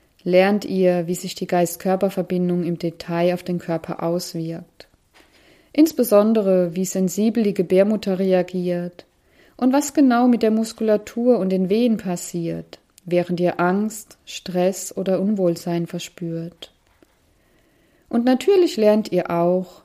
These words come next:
was für eine große Auswirkung eure eigenen Gedanken haben und wie ihr euch selbst ein wunderschönes Geburtserlebnis schaffen könnt.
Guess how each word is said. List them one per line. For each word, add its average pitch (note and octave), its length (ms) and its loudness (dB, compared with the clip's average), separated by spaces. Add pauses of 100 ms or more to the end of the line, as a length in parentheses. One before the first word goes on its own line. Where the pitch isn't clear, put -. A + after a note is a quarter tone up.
(180)
was F3 200 -6
für - 140 -2
eine F#3 220 2
große G#3 580 0
Auswirkung F3+ 1000 0 (500)
eure F#3+ 320 0
eigenen A#3 480 4
Gedanken F#3 640 0
haben E3+ 560 -6 (880)
und G#3+ 220 -2
wie F4 100 0
ihr D4+ 200 2
euch G3+ 240 2
selbst G3 580 2
ein F#3+ 220 0
wunderschönes A#3 880 2
Geburtserlebnis E3+ 1000 -2
schaffen E3 360 -10
könnt. F3+ 520 -16